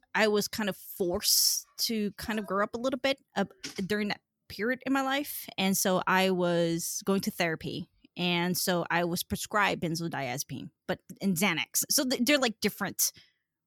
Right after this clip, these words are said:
branches or, like, different strands of it, but it's benzodiazepine. And that's pretty much what happened with Doctor Peterson.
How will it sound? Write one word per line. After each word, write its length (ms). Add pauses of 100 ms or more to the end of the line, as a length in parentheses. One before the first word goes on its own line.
(460)
branches 640
or, 140
like, 160
different 240
strands 380
of 80
it, 140
but 100
it's 160
benzodiazepine. 880
And 100
that's 160
pretty 180
much 160
what 120
happened 220
with 120
Doctor 220
Peterson. 420